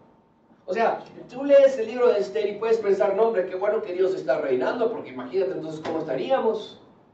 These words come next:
Pero ese es nuestro problema.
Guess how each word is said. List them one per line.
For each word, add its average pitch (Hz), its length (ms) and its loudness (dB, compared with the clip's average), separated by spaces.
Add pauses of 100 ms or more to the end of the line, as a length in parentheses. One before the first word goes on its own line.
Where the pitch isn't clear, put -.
(1040)
Pero 240 140 -2
ese 185 220 2
es 175 100 -6
nuestro 165 280 -8
problema. 156 520 -8